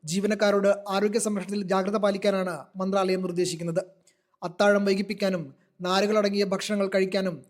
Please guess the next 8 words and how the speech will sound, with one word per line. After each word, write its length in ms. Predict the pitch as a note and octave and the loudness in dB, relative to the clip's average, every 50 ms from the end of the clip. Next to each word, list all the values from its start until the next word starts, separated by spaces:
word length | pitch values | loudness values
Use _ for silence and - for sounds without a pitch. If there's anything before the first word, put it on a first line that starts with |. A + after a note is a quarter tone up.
| _ _ _ - - F3 | _ _ _ -8 -2 -2
ആവശ്യത്തിന് 400 | G3 G3 F#3+ G#3 G#3 G3 G3 G3 F#3+ | 0 0 0 -2 -2 -4 -2 0 2
വെള്ളം 220 | G3 G3 G3+ G#3 G#3+ | 2 2 2 2 0
കുടിക്കാനും 340 | G3+ F#3+ F#3 F#3+ F#3+ F#3 F#3 F#3 | 0 0 0 0 -2 -2 -2 -4
നിർദ്ദേശിച്ചിട്ടുണ്ട്. 540 | F3+ F3+ F#3 F3+ - - E3+ E3 E3+ E3+ E3 - - _ _ _ _ _ _ _ _ _ - - G3 | -2 -2 -2 -2 -2 -6 -8 -6 -2 -2 -2 -4 -6 _ _ _ _ _ _ _ _ _ -6 0 2
നോമ്പുതുറ 380 | A3 A#3 A#3+ B3 C4 A3+ C4 B3+ A#3+ | 4 4 4 4 6 6 6 6 6
ഭക്ഷണത്തിൽ 360 | A3+ - A#3+ A#3+ A3 A3+ A3+ A3+ G#3+ - | 2 0 0 -2 -2 -2 -4 -4 -2 -2
കഫീനും 380 | A3 G3 G3+ A3+ A3+ A3+ A3 A3 G#3+ - | -2 -2 -2 -2 -2 -2 -2 -2 0 0
പഞ്ചസാര 360 | G#3+ G3+ G3+ G3+ - A3+ A3 | 0 0 0 -2 -2 0 0